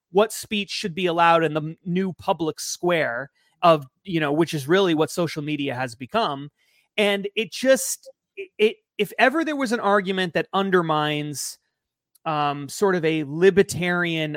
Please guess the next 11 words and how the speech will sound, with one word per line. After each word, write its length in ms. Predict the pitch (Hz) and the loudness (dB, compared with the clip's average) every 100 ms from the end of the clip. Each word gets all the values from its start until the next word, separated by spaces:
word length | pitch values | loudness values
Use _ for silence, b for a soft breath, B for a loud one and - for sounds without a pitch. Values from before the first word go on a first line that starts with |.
| - | -4
approach 760 | 156 - 180 175 160 - - - | -6 -4 2 2 2 -4 -8 -4
to 400 | 170 147 147 127 | -2 0 -2 0
how 220 | 156 156 | 0 0
you 200 | 156 151 | -2 -8
deal 440 | 160 175 165 156 | 0 2 2 0
with 260 | 156 143 117 | -2 -2 2
bad 260 | 156 160 | 4 4
actors, 640 | 151 156 151 151 147 135 - | 4 2 2 -4 -4 -6 -2
bad 320 | 160 156 131 | 2 2 0
corporate 460 | - 170 151 147 | -2 -2 -2 0
actors, 500 | 156 151 - 120 123 | 2 0 -4 -10 -10